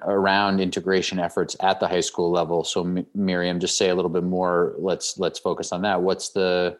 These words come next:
what are the key pillars to integrating New York City high schools that you want,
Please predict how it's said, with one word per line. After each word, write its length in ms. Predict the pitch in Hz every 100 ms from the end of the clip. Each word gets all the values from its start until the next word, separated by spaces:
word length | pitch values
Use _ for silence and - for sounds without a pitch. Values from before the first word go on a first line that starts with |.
| _ _ _ _ _ _ -
what 180 | 113
are 60 | 104
the 100 | 95
key 260 | - 107 95
pillars 600 | - 101 98 92 82 -
to 300 | - 92 90
integrating 640 | 92 92 90 92 90 87 85
New 80 | 85
York 180 | 82
City 220 | - 85 82
high 160 | 95
schools 340 | 87 - 85 80
that 120 | 85
you 160 | 87
want, 420 | 82 85 82 82